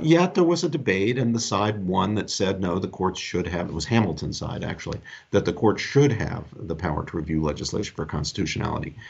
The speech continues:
But nobody in that generation, including Hamilton, including the supporters of judicial review, believed that the principle or even a principal way in which liberty would be preserved and tyranny would be prevented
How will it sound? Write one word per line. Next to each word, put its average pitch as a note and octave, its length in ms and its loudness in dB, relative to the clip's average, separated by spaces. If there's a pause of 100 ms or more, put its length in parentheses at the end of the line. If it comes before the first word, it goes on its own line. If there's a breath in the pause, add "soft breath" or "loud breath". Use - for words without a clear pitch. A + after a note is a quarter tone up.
(300 loud breath)
But C3 320 2
nobody D#3 640 8
in B2 140 4
that A#2 180 0
generation, F#2+ 680 -4
including E3+ 560 6
Hamilton, E2 500 -2
including D3 440 6
the C#3+ 60 6
supporters G#2+ 640 0
of D#2 100 -8
judicial D#2 380 -6
review, D#2+ 300 0
believed A#2 760 4
that G#2 160 2
the B2+ 100 2
principle D#3 460 0
or C3+ 200 4
even C3 320 2
a F#3 200 6
principal G2 500 0
way D#2 340 -6 (320 soft breath)
in G2+ 160 -4
which G2 320 0 (220)
liberty A2+ 320 2
would G#2 180 2
be G#2 100 0
preserved F2+ 600 -2
and D#2 200 -4
tyranny G2+ 320 0
would F#2 180 0
be - 100 -4
prevented E2 500 -2